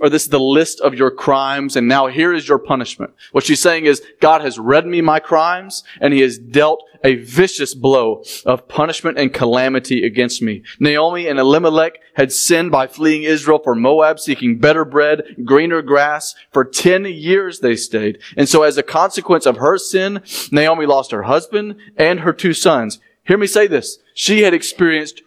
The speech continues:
real hurt. Real hurt. And it's easy for us to glance over these details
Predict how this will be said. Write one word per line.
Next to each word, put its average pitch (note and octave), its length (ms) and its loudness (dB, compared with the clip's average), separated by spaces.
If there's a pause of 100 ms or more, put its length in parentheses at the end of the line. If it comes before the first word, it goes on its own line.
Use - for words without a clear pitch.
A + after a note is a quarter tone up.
real G#3 800 0 (340)
hurt. - 600 -4 (880)
Real D#3+ 500 4
hurt. E3 360 0
And D#3+ 100 0
it's D#3+ 100 -4
easy A3+ 280 -2
for A3+ 100 0
us A3 100 0
to F#3 80 2
glance D3+ 460 0
over A#3+ 160 -2
these A#3 160 -8
details D3+ 720 0